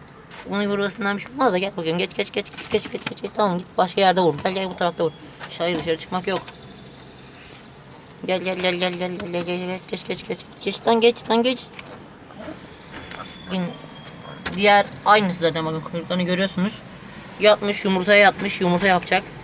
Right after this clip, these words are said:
belli. Paçalarını da göstereyim sizlere. Vurma bizi, vurma. Bize, kameraya vuruyor bak, bak.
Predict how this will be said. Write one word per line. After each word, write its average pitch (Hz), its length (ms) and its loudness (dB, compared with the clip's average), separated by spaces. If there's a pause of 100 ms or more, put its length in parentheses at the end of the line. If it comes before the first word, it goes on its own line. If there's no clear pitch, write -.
(120)
belli. 175 320 4 (800)
Paçalarını 202 360 4
da 202 40 4
göstereyim 170 480 0
sizlere. 160 480 -2 (1000)
Vurma 220 240 4
bizi, 160 180 -2
vurma. 185 280 -2 (120)
Bize, 180 160 0
kameraya 180 420 4
vuruyor 196 180 4
bak, 151 100 2
bak. 156 120 0